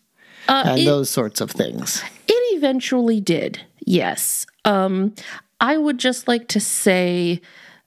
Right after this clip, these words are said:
Speaker 1: uh, in, in, in what little defense of these actions I can, um, the weather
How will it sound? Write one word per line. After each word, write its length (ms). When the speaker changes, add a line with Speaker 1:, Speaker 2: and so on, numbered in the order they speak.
Speaker 1:
uh, 220
in, 300
in, 580
in 260
what 220
little 240
defense 640
of 200
these 200
actions 640
I 180
can, 540
um, 460
the 240
weather 720